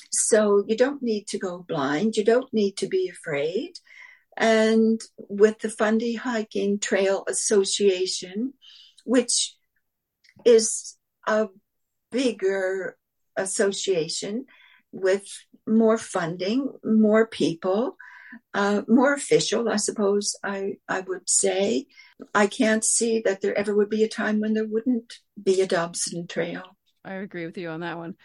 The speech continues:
Speaker 2: Uh, do you know how many times did Doctor Dobson hike the trail himself?
Speaker 1: Never. <laughs>
Speaker 2: No, no. <laughs>
Speaker 1: And actually, Edwin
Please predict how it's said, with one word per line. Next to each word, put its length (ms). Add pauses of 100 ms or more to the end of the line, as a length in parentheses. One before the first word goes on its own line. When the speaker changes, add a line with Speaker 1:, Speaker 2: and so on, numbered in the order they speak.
(400)
Speaker 2:
Uh, 300
do 140
you 300
know 640 (340)
how 140
many 180
times 360
did 160
Doctor 280
Dobson 440
hike 240
the 60
trail 240
himself? 440 (280)
Speaker 1:
Never. 600
<laughs> 140 (580)
Speaker 2:
No, 300 (280)
no. 160
<laughs> 480 (1300)
Speaker 1:
And 220
actually, 600
Edwin 540